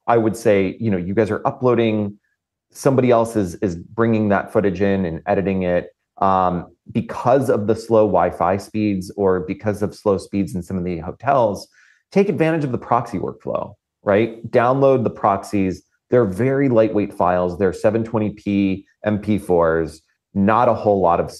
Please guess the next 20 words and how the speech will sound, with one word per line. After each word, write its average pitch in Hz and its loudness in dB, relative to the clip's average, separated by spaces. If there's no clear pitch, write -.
uh, 82 2
space. 90 -2
I 104 2
was 104 0
at 101 4
a - 2
convention 95 -2
last 85 -4
week 95 -4
with 101 -2
twenty-seven 110 0
hundred 92 -4
students, 82 -4
and 92 -4
we 113 0
were, 110 0
we 117 0
were 110 4
doing 101 0
demos 104 0